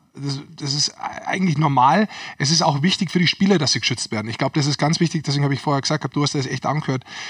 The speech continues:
Ich glaub, da muss man auch sagen, insgesamt für alle, die mit dem Team zu, zu, zu tun haben, also nicht bloß Spieler, sondern können ja auch Betreuer dazu, da gehört der Busfahrer dazu, was weiß ich was alles, ja, Arzt und so weiter,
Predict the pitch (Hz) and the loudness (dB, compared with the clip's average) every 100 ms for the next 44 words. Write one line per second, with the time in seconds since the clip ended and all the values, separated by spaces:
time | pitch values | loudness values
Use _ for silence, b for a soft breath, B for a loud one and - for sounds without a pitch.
0 | B - 147 147 156 156 151 151 143 - | B -4 -2 0 2 2 2 4 4 4
1 | 143 147 156 180 - 165 151 151 151 139 | 4 2 2 0 0 2 2 0 0 0
2 | 175 160 170 160 151 - 180 - 147 - | 0 2 2 2 0 2 0 0 -2 -2
3 | 185 - 151 - 190 202 127 113 113 120 | -2 -2 -6 -2 0 2 2 0 -2 -2
4 | 147 - 127 - 170 196 180 B B - | -2 -2 -2 0 2 2 0 B B -2
5 | 147 143 151 151 - 202 151 147 156 151 | 0 2 4 4 4 2 4 4 4 2
6 | 151 - 156 170 165 139 160 - 147 139 | 2 2 2 2 0 2 0 2 0 0
7 | 143 147 139 143 190 147 110 123 127 120 | 0 0 0 0 0 0 0 -2 -2 -2
8 | 135 117 147 - 139 131 127 143 | 0 2 0 0 -6 -4 -2 -2